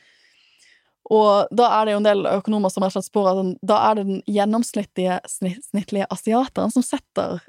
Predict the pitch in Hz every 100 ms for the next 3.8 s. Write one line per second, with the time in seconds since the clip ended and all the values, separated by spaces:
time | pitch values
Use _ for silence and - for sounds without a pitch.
0 | _ 202 185 185 185 196 190 - 208 180
1 | - - 175 - 190 180 180 185 202 -
2 | 262 190 185 214 196 190 180 185 - -
3 | 202 175 175 180 185 175 202 247